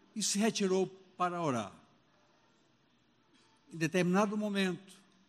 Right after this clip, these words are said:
ele foi andando sobre as águas para chegar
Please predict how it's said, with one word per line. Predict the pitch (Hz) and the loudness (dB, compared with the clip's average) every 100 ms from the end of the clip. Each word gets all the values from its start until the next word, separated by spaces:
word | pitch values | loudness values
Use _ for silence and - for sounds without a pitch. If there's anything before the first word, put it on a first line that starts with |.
| _ _ _ _ _ _ _ | _ _ _ _ _ _ _
ele | 151 156 | -6 -6
foi | - 180 | 4 6
andando | 185 175 147 196 196 | 6 4 2 0 0
sobre | 190 196 180 185 | -2 -2 -2 -4
as | 127 | -2
águas | 135 135 120 123 - - _ _ _ | -2 -2 -6 -16 -18 -20 _ _ _
para | 147 147 | 0 0
chegar | - 151 113 127 127 123 | 2 0 0 0 0 -4